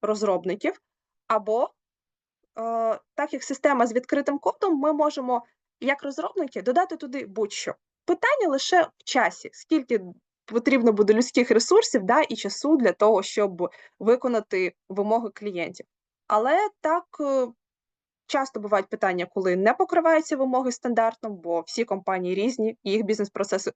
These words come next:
унікальні. І такі пропозиції ми робимо досить часто на проєктах.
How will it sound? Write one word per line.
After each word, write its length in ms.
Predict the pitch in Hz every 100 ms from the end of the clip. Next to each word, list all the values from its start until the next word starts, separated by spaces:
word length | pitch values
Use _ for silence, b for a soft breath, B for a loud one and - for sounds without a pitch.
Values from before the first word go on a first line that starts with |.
| _
унікальні. 800 | - 254 240 240 226 202 202 190 202 B B B - -
І 440 | 240 269 269 269 262 _ _ _ _ -
такі 240 | 233 277
пропозиції 580 | - 269 202 220 240 226
ми 100 | 180
робимо 420 | 180 196 190 170 -
досить 280 | 190 - -
часто 340 | 160 185 -
на 100 | 165
проєктах. 540 | - 85 - - -